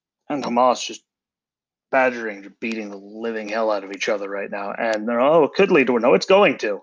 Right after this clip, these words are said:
And then we got people on the left that are calling, you know, blaming Israel and the Jews for all this. Like, they haven't been getting blown up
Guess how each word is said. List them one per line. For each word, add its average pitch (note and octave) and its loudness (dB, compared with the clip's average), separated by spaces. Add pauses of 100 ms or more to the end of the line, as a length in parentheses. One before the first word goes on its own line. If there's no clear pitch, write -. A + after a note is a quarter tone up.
And D3+ -4
then F3 2
we E3+ 4
got D#3 2
people D#3 0
on D3 2
the B2 -2
left D#3 2
that B2 0
are A#2 -4
calling, B2 -2
you B2 -4
know, A#2+ -2
blaming A#2+ -2 (140)
Israel A#2 -2
and G#2+ -6
the G#2 -8
Jews E3 2
for A#2+ -2
all G#2 -2
this. G2+ -14
Like, A#2+ -12 (340)
they B2 -4
haven't A#2+ -4
been G#2+ -16
getting G#2+ -10
blown G#2 -6
up G#2 -6